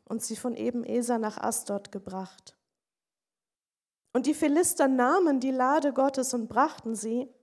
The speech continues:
in das Haus Dagons, das war ihr Götze, und stellten sie neben Dagon.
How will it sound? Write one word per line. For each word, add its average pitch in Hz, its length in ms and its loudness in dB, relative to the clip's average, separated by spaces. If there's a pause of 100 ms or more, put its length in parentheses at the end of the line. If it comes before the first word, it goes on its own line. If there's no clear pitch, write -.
(280)
in 247 120 -2
das 226 240 -2
Haus 240 340 -2
Dagons, 269 520 -2
das - 200 -10
war 220 80 -8
ihr 220 160 -8
Götze, 240 480 -8 (840)
und 247 120 -6
stellten 262 480 -2
sie 240 180 -6
neben 226 360 -4
Dagon. 196 560 -14